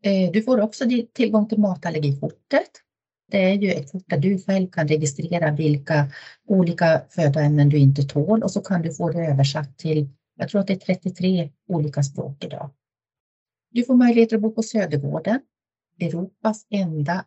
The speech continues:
allergianpassade vandrarhem som Astma- och Allergiförbundet driver. Det ligger ungefär en mil innan Åre och är en väldigt, väldigt fin plats.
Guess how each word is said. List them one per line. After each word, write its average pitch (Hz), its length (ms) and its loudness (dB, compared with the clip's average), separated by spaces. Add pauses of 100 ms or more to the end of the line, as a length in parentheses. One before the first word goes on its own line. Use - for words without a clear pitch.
allergianpassade 156 880 -4
vandrarhem 147 720 -2
som 175 220 -8
Astma- - 180 -6
och 160 60 -6
Allergiförbundet 156 720 -8
driver. - 500 -8 (520)
Det 208 60 -2
ligger 196 460 0
ungefär 202 380 0
en 185 180 4
mil 170 240 0
innan 156 280 -2
Åre 143 400 -2 (600)
och 143 280 -6
är 160 300 0 (280)
en 156 400 -4
väldigt, 160 460 0
väldigt 139 300 0
fin - 260 -2
plats. - 460 -14